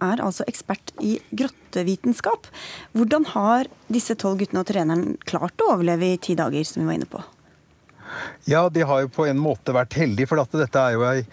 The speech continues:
Speaker 2: hule i et tropisk område. Og i, eh, tropiske områder så kan det være veldig mye organisk, eh, materiale og sånn som ligger og råtner inne i hulene, sånn at det er en viss sjanse for at det kunne ha vært, eh,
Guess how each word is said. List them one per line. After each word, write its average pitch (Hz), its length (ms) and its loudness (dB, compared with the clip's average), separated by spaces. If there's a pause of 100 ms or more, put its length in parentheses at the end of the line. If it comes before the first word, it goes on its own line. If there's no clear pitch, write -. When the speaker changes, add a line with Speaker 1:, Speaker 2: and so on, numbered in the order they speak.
(380)
Speaker 2:
hule 117 240 -2
i 123 60 -2
et 127 120 -8
tropisk 120 640 -4
område. 139 540 -2 (520)
Og 135 280 -2
i, 131 380 -2
eh, 127 220 0 (580)
tropiske 120 480 -4
områder 123 480 -4
så 151 100 -4
kan 131 220 -4
det 123 80 -2
være 113 240 0
veldig 117 240 -2
mye 123 400 0
organisk, 117 800 -2
eh, 135 220 -2 (120)
materiale 127 540 -2
og 131 60 -6
sånn 143 180 -4
som 143 160 -2
ligger 113 240 -2
og 120 220 0
råtner 110 360 -4
inne 113 180 0
i 120 80 0
hulene, 120 360 -2
sånn 120 260 -2
at 107 100 -8 (120)
det 113 160 -2
er 104 280 -6
en 165 100 -2
viss 120 260 -4
sjanse 110 400 -4
for 113 140 -2
at - 100 -10
det 107 100 -8 (120)
kunne 98 360 -4
ha 127 140 -4
vært, 95 360 -10
eh, 113 160 -2